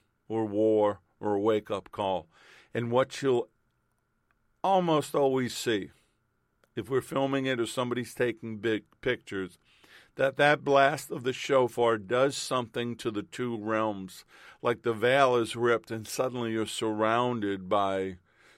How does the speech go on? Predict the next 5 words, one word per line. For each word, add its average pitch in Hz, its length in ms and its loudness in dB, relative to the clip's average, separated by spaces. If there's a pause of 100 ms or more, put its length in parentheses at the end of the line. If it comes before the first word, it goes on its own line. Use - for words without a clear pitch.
spirit 123 460 2
orbs 120 480 2
and 113 160 -2
other 117 300 2
things. 113 760 -6